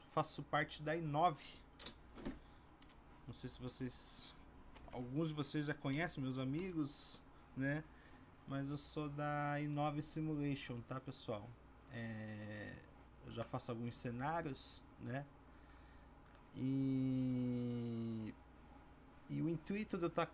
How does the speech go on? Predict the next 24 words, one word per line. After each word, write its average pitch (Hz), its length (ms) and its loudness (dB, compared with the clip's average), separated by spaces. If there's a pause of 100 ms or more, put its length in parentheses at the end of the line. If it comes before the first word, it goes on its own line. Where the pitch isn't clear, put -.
fazendo 151 580 6 (100)
esse, 143 800 6 (160)
esse, 127 1080 6
esse - 220 0
tutorial 151 520 6
é 175 60 4
que 170 100 -6
muitas 175 300 0
pessoas 156 420 0 (240)
fazem 143 260 8
pedidos 165 460 -2
de - 60 2
cenários 151 580 4
e 131 40 -4 (100)
tal, - 340 4 (720)
e 147 880 4
eu 160 100 6
não 185 200 0
tenho 190 460 2
como 175 320 4
fazer. 170 600 4
E 160 80 6
agora, 170 340 4
então, 208 560 2